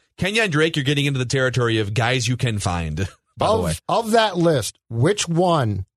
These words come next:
Speaker 2: will suffer a serious i-,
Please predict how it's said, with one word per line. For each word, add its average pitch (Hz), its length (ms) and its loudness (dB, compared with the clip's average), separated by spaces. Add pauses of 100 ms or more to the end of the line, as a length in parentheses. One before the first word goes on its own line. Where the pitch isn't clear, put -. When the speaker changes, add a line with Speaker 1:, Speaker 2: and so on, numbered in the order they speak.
(280)
Speaker 2:
will 135 180 -2
suffer 165 720 0 (400)
a 117 60 -4
serious 175 680 0
i-, 127 60 -6